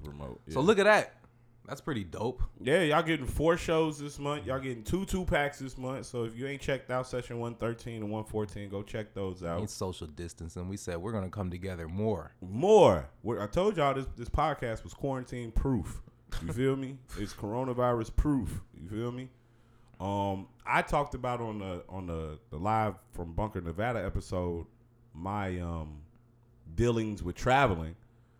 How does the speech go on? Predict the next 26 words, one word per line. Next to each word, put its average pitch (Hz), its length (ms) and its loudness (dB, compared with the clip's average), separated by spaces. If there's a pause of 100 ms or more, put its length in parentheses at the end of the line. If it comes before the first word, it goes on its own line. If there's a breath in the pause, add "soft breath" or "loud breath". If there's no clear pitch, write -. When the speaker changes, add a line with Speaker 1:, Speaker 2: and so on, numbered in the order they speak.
(360 soft breath)
Speaker 1:
What's 139 300 4
your 151 100 4
take 117 300 2
on 90 140 -2
traveling? 73 500 2 (100)
'Cause 82 140 -2
you, 87 80 -4
you 92 240 -6
just 104 160 -4
Speaker 2:
Mm. 107 40 2
Speaker 1:
hopped 90 200 2
on 90 140 -2
a 82 40 -6
flight. 90 360 -2
How 110 180 4
was 110 240 4
it 107 100 -2
in 104 100 0
the 92 140 -4
airport? 104 440 0
How 101 160 -2
was 101 200 -2
it 98 80 -6
on 101 140 -6
the 101 60 -8
flight? 101 500 -2